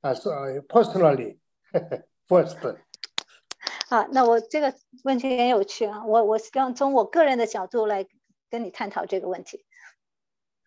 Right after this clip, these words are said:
Speaker 1: I think you are very wise man.
Speaker 2: 啊，<laughs> 两个，你很有智慧。
Speaker 1: <laughs> Uh, however, <clears throat>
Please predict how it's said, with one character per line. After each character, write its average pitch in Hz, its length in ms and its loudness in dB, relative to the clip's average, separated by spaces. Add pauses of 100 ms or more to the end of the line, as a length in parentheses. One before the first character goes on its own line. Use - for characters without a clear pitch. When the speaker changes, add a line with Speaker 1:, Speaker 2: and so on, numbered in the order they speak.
(760)
Speaker 1:
I 190 200 4
think 226 280 4
you 202 220 4
are 190 140 8
very 196 360 4
wise 170 460 2
man. 147 380 -4 (1700)
Speaker 2:
啊， 202 260 -8
<laughs> 339 480 0 (1900)
两 202 140 -8
个， 220 220 0 (1120)
你 214 100 -8
很 247 120 -2
有 220 140 2
智 269 200 -2
慧。 202 220 -4 (1000)
Speaker 1:
<laughs> - 500 -4 (540)
Uh, 165 420 4
however, 190 760 2 (540)
<clears throat> 170 440 -2